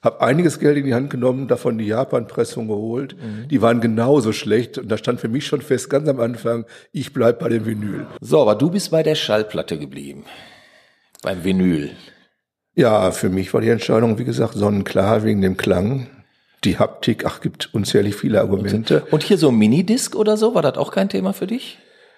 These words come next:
Speaker 1: Äh, zu der Zeit nicht. Zu der Zeit
Speaker 2: Nee?
Speaker 1: zählte mich nur das schwarze Gold.
Speaker 2: Das
Speaker 1: Vinyl.
Speaker 2: schwarze Gold.
Speaker 1: Ja, das
Speaker 2: Also
Speaker 1: ist
Speaker 2: wird's
Speaker 1: so.
Speaker 2: ja
Speaker 1: Schwarze
Speaker 2: gern
Speaker 1: Gold im
Speaker 2: genannt.
Speaker 1: Kohlenpott, passt ja.
Speaker 2: Gibt ja auch noch so,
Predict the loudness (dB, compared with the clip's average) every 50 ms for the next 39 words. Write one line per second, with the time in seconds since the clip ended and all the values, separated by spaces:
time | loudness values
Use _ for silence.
0 | _ _ 2 2 2 2 2 2 2 2 2 2 2 2 0 -2 -4 -8 -14 -14
1 | -4 -2 0 0 2 2 2 2 2 2 0 0 0 -2 -4 -4 -4 -4 -2 0
2 | 0 0 0 0 0 0 0 0 -2 -6 -6 -4 -4 -6 -6 -8 -14 -16 _ _
3 | _ _ -8 -4 -2 -4 -2 0 0 2 2 4 2 2 2 2 0 0 0 0
4 | 0 0 0 -2 -6 -10 -2 2 4 4 6 4 4 4 4 4 4 4 4 4
5 | 4 4 2 2 4 4 4 4 4 4 4 4 4 4 4 4 2 0 2 2
6 | 0 0 0 -2 -4 -4 -4 -6 -4 -4 -4 -2 0 0 0 0 0 0 -2 0
7 | 0 0 -2 -2 -2 2 2 2 2